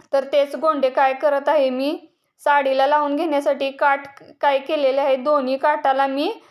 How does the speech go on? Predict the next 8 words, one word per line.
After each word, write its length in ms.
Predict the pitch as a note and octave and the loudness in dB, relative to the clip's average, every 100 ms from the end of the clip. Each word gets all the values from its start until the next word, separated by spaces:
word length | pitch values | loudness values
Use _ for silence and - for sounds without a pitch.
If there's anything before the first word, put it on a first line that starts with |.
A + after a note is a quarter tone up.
| _ - | _ -4
अशा 280 | C4+ C#4 C4+ | -2 0 0
पद्धतीने 560 | D4 C4+ C4+ D4 C#4+ | 0 0 -2 -2 -4
टिप 320 | D4 D#4+ D#4+ | -4 -6 -6
मारून 340 | E4 D#4+ D4 D4+ | 0 2 2 0
घेणार. 340 | G4 C#4 C4+ C#4+ - | -2 0 0 -2 -8
दाब 300 | A#3+ C#4 C#4 - | 0 0 0 -4
टिप 220 | D#4+ D4 | -8 -6
म्हणतात, 540 | D#4 F4 C#4 - C4+ | -4 -4 -4 0 0